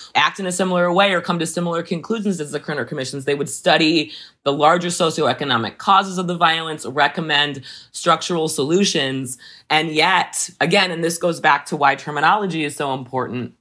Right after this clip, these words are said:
and the view of this form of political violence as criminal, what ends up getting implemented or embraced are police reforms, expansion of law enforcement. And we see this playing out again and again. And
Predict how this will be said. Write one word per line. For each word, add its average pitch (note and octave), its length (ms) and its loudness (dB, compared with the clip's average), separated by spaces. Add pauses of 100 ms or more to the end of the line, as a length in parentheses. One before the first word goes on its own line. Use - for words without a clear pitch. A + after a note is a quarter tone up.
(280)
and C3 320 -2
the C3+ 80 -4
view D#3 380 -4
of C3 300 2 (320)
this D#3 200 -4
form D#3 440 2
of C#3 320 2
political C#3+ 360 -4
violence B2+ 420 0
as B2 120 -4
criminal, G3+ 460 2 (280)
what F3+ 220 4
ends F#3 220 0
up - 80 -4
getting E3 180 2
implemented F3 720 2
or D3 160 2
embraced G3 500 0
are C3+ 280 4
police F3 420 -4
reforms, C3+ 560 -4
expansion C#3+ 580 -4
of B2 240 -2
law D3+ 240 4
enforcement. D3+ 600 -2
And C3+ 260 -2
we F3 140 -2
see F3+ 240 -2
this E3+ 380 0
playing D#3+ 320 -2
out D#3 180 4
again C#3 220 0
and C#3+ 100 -4
again. D3+ 400 2
And B2 300 -2